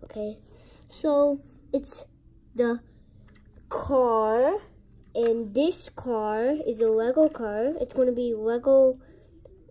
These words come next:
car versus Lego Rhino. So this Lego car is Chevrolet.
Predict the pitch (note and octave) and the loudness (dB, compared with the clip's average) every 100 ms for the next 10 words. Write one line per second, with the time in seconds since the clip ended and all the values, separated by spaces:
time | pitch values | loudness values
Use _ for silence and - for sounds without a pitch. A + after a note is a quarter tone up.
0 | - - - - B3 C4+ B3+ A3+ A3 A3+ | -20 -20 -20 -8 -2 0 2 0 -2 -4
1 | A3+ A3+ A3 G#3 G3+ G3+ G3+ G#3+ B3 C4+ | -4 -4 -4 -6 -6 -8 -8 -2 0 0
2 | A3+ G3+ B3+ - - - _ - - - | 0 -4 -6 -10 -20 -20 _ -20 -20 -20
3 | - C4+ A#3+ G#3+ - D#4 F#4+ - - - | -2 2 2 2 -2 0 0 -6 -18 -20
4 | - - - - - - - _ - - | -20 -20 -20 -20 -20 -20 -20 _ -14 2
5 | C4 A#3+ A#3+ A3 A3 - A3 G#3 G#3+ B3+ | 2 4 0 -2 -4 -12 -10 -8 -4 -2
6 | D#4 - - - - _ - - A#3 A#3 | -4 -8 -20 -20 -20 _ -12 0 2 4
7 | A#3 B3+ B3 - - _ - - - _ | 4 0 -2 -20 -20 _ -20 -20 -20 _
8 | - - - A3 B3 C4 D4 E4 F4 F#4 | -20 -18 -18 -8 -2 2 4 2 0 -8